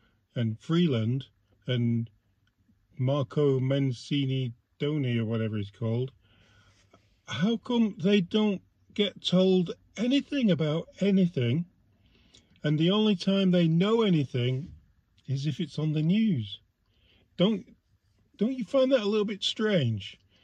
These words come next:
That the only time that they know something is if they saw it on the news. So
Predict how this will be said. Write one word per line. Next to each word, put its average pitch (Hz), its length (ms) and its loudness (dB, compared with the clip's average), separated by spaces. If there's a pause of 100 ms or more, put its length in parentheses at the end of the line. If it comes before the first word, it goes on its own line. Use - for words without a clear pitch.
(320)
That 165 240 4 (800)
the 175 220 4
only 220 360 4
time 175 600 0
that 135 160 -4
they 151 180 -4
know 170 340 2
something 123 760 -2
is 123 120 -2
if 135 140 -2
they - 100 -4
saw 151 320 -4
it 151 80 -6
on 139 160 -4
the 135 100 -2
news. 127 540 -2 (320)
So 147 340 -2